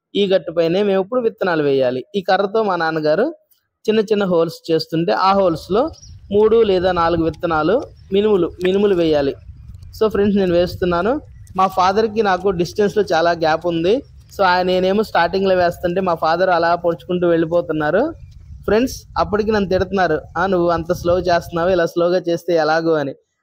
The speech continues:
"అదేంటి నాన్న?" అని నేను వాదిస్తూ ఉన్నాను. So ఫ్రెండ్స్, మా ఇద్దరి మధ్య కన్వర్సేషన్ అలా జరిగింది. So ఈ పూటకైతే మేము,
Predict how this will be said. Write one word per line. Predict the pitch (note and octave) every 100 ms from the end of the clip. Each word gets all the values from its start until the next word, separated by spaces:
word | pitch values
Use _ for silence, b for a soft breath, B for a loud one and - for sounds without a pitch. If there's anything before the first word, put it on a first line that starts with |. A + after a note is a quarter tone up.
| -
"అదేంటి | C3 D#3 F3
నాన్న?" | F3+ E3+ F3 G3 F3 D#3 _ _ _ -
అని | D#3+ D#3+ E3
నేను | D#3+ E3 E3+
వాదిస్తూ | E3 D#3 D#3+ D#3 - E3
ఉన్నాను. | D#3 D3+ D3+ G3+
So | G3+ F#3+ F#3
ఫ్రెండ్స్, | F#3+ F#3 F#3+
మా | E3+ D#3
ఇద్దరి | D#3 E3+
మధ్య | E3+ D#3+
కన్వర్సేషన్ | D#3 C#3+ D#3 D3+ D#3+ D#3+
అలా | D#3
జరిగింది. | C#3+ C#3+ D3 D3 G3 D4 _ _ _ -
So | A#3
ఈ | A3 A3+
పూటకైతే | A3+ G#3+ G3 F#3 F3
మేము, | F3 E3+ G3+ D#4